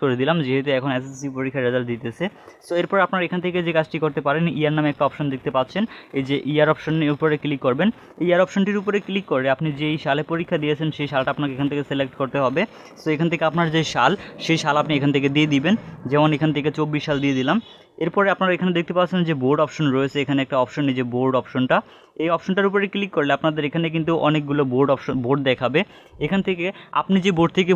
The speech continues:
পরীক্ষা দিয়েছেন বা যেই বোর্ডের পরীক্ষার রেজাল্ট আপনি বের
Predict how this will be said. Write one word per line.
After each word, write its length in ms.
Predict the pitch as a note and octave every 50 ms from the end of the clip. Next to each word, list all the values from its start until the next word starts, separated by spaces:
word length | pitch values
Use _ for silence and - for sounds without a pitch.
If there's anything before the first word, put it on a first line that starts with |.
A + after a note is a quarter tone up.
| D#3 E3+
পরীক্ষা 280 | F#3 F#3+ E3+ - F3 D#3
দিয়েছেন 280 | D3 C#3 C3 - - C#3+ C#3+ C#3+
বা 60 | D#3 D3 B2+
যেই 160 | D#3 F#3 G3+ F#3+ - - - - - - C#3 C3+
বোর্ডের 360 | D3 E3 F3 E3+ F3+ F3+ F3 F3 - - - - -
পরীক্ষার 380 | E3+ F3+ F#3+ - - F3+ D3 D3
রেজাল্ট 220 | C#3 D#3 D#3+ D#3 E3
আপনি 120 | D3 D#3+ E3+ D3 C3+
বের 120 | D3+